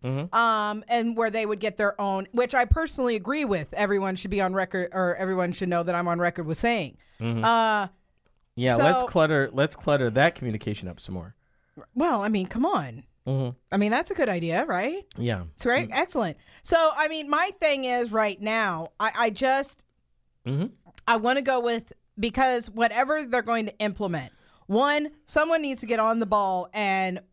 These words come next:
Speaker 2: put out a universal. We can't have Ford communicating
Speaker 1: Wait,
Speaker 2: different
Speaker 1: wait.
Speaker 2: than Chevy, different,
Speaker 1: But wait a minute.
Speaker 2: different
Speaker 1: We,
Speaker 2: from
Speaker 1: we
Speaker 2: Hyundai.
Speaker 1: basically have two.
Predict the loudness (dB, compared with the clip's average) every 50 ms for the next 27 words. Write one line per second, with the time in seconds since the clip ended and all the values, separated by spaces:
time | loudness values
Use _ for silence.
0 | _ _ _ -2 0 0 0 2 2 2 2 2 0 -2 -2 0 0 2 2 2
1 | 2 2 0 0 -2 -2 -2 -6 -10 -12 -12 -6 -4 -2 -2 -2 -2 0 0 2
2 | 2 0 -2 -2 0 0 2 2 2 2 0 0 0 0 2 2 2 2 0 -2
3 | -4 -4 -4 -4 -4 -2 0 0 0 2 2 2 2 2 2 0 -2 -4 -4 -2
4 | 2 4 4 4 2 0 -6 -8 -6 -4 -4 -4 -4 0 2 2 4 6 6 6
5 | 6 6 4 4 4 4 6 6 6 6 6 4 4 4 6 6 6 6 6 4
6 | 2 2 4 6 6 6 4 4 0 -2 -2 -2 -2 -4 -8